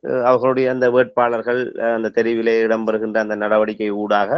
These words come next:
ஒரு சில தரப்பினர், அதாவது தமிழ் தேசியன் தொடர்பான எந்தவித அறிவோ பற்றோ இல்லாத சில தரப்பினர் அவர்களுடைய பொய்யான வாக்குறுதிகளையும், இல்லை அவர்களுடைய இந்த, அஹ்,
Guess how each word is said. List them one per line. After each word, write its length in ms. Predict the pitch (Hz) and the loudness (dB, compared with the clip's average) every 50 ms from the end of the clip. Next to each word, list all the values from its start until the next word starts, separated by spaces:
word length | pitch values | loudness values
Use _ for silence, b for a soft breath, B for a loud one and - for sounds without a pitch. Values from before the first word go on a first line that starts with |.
| - _ _ _ _ _ - - | -4 _ _ _ _ _ 0 2
ஒரு 160 | 143 147 147 | 4 4 4
சில 200 | - 147 135 139 | 2 2 2 2
தரப்பினர், 460 | 123 131 127 131 107 - 123 120 113 117 | 4 4 2 2 2 0 0 0 2 2
அதாவது 320 | 113 113 113 113 117 113 | 2 2 2 2 0 0
தமிழ் 240 | 110 110 117 117 117 | -2 -2 -4 -4 -2
தேசியன் 600 | - 120 120 117 123 120 120 123 120 117 120 120 | 0 -2 -2 -2 -2 0 4 6 6 6 6 4
தொடர்பான 540 | 113 117 113 113 110 110 117 117 120 120 117 | 2 2 2 2 0 0 0 0 0 0 -2
எந்தவித 520 | 113 110 110 113 110 110 113 110 113 110 - | -4 -2 -2 -2 -2 -2 0 2 2 2 4
அறிவோ 500 | - 104 104 113 113 104 110 110 113 110 - | 2 2 2 0 -2 -2 0 -2 -2 2 2
பற்றோ 440 | 110 98 _ _ - 123 120 113 113 | 0 0 _ _ -2 0 0 2 0
இல்லாத 420 | 104 104 107 110 110 110 107 113 113 110 - _ _ _ _ _ _ | 0 -2 2 2 4 4 4 4 2 0 0 _ _ _ _ _ _
சில 200 | - - 123 117 | -2 4 4 4
தரப்பினர் 560 | 98 113 113 113 110 113 - 107 104 113 113 | 6 6 4 4 2 0 -2 -2 -2 -2 -2
அவர்களுடைய 580 | - 120 123 120 127 120 127 127 127 127 131 123 | 0 -2 0 0 0 -2 -2 -2 -2 -2 -2 -2
பொய்யான 420 | 113 120 117 113 117 113 117 113 | 0 -2 0 2 0 2 2 2
வாக்குறுதிகளையும், 840 | 110 110 107 101 - - 107 101 98 98 87 95 95 92 98 104 - | 4 4 2 2 0 -6 -8 -6 -6 -6 -4 -2 -2 -2 -2 -4 -6
இல்லை 220 | - 123 135 139 123 | -6 -4 0 2 2
அவர்களுடைய 720 | 117 135 127 123 127 123 123 127 127 123 123 123 113 - _ _ _ _ | 2 2 2 0 0 -2 0 0 2 2 2 2 0 -2 _ _ _ _
இந்த, 540 | - 113 120 123 127 123 120 117 113 - - - 95 | -4 -2 4 6 6 8 8 6 4 2 -2 -6 -4
அஹ், 500 | 107 110 110 107 107 104 104 101 101 | -2 0 2 2 2 2 2 2 0